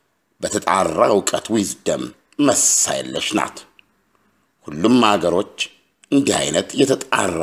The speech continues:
እውቀት ከልምድ ታይቶ የተደመደመ ብዙ ማስተማሪያ አባባሎች አሏቸው። እንደው ሳስበው ግን የኢትዮጵያ የሚበዛ ይመስለኛል። ሆድ ይፍቸው። ውስጡን የሚያጨስን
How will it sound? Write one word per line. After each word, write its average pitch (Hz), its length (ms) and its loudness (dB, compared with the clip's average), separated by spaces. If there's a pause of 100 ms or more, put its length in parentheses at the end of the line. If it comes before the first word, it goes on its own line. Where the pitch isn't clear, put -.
እውቀት 71 400 -6 (520)
ከልምድ 139 720 2
ታይቶ 90 420 0
የተደመደመ 82 720 0 (120)
ብዙ 143 240 2
ማስተማሪያ 71 720 -2
አባባሎች 69 760 -6
አሏቸው። - 580 -6 (1400)
እንደው 90 220 0
ሳስበው - 520 0
ግን 98 160 0 (140)
የኢትዮጵያ - 580 0 (320)
የሚበዛ 87 460 0 (500)
ይመስለኛል። - 800 -4 (1120)
ሆድ - 280 -6
ይፍቸው። - 560 -12 (1300)
ውስጡን 101 440 0
የሚያጨስን 92 800 2